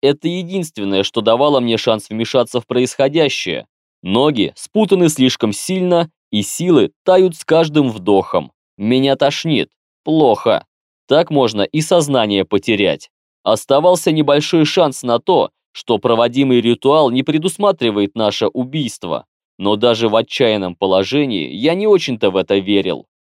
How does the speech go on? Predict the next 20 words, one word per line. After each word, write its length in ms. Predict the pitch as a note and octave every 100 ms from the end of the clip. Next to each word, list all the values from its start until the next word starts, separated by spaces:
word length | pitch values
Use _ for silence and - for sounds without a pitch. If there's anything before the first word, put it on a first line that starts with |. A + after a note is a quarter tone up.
| _
Впрочем, 540 | G#2+ B2 D3+ - F2+ _
есть 400 | G#2 D3 F#3 E3
вещи 360 | E3 D#3+ D3+ D#3+
пострашнее 720 | D#3 D3+ C#3+ C#3 - C#3+ A2+
смерти. 680 | - G2+ F#2+ E2+ - D#2+ - _ _ _ _
И 60 | A#2
я 220 | A2+ A2
видел 360 | A2 E3 C3+ G2
их 320 | - E3+ -
наглядную 580 | E3+ D#3+ F#3+ F#3 E3+ E3+
демонстрацию 920 | D#3+ E3+ E3 - G3+ E3 - D#2+ - _
в 60 |
ходе 300 | - F#3+ D#3
ночного 500 | C3 G#2 - G2+ F#2
боя. 460 | F2+ F#2+ F2+ D2 - _ _ _ _ -
Кстати, 580 | - - D#3+ D3 C#3+ - _
сколько 480 | - - C#3+ C3+ D#3
времени 400 | E3+ F#3+ C#3 F#2+
прошло? 600 | F2 G2+ - D3+ C3 - _ _ _ _ _ _
Непонятно. 920 | E2 G2+ A2 A#2 C3 D#3 D3+ - -